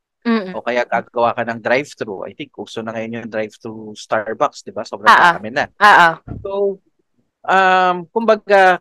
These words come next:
Speaker 2: kasama na yun sa kino-compute nila na
Speaker 1: Mm-mm.
Speaker 2: possible losses.
Speaker 1: Ah, ah,
Speaker 2: O,
Speaker 1: ah, ah.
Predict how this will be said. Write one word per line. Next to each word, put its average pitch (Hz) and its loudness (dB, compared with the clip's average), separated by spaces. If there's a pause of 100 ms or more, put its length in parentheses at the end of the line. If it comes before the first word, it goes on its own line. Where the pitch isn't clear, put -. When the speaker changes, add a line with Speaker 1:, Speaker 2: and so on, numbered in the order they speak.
Speaker 2:
kasama 190 2
na 175 0
yun 170 -2
sa - -12
kino-compute 139 -6 (100)
nila 113 -8 (640)
na 127 -4
Speaker 1:
Mm-mm. - -10
Speaker 2:
possible 120 -2
losses. - -10 (240)
Speaker 1:
Ah, 139 6
ah, - 0
Speaker 2:
O, 117 -4
Speaker 1:
ah, 156 0
ah. - -10